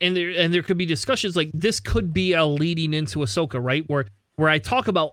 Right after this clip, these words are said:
Ahsoka being this, this, this antithesis of what Jedi should be and what they are, creating this all, this cre-, th-, this other sect or sponsoring this other sect of,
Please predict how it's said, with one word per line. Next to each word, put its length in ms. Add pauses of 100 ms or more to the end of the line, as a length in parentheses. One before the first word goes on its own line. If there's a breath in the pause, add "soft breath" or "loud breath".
Ahsoka 580
being 480
this, 340 (480)
this, 420
this 380 (120)
antithesis 800
of 120
what 140
Jedi 340
should 440
be 280 (260)
and 100
what 120
they 140
are, 440 (520)
creating 720
this 340
all, 540
this 240
cre-, 440 (160)
th-, 220 (100)
this 380
other 160
sect 460
or 160
sponsoring 640
this 160
other 160
sect 420 (480)
of, 420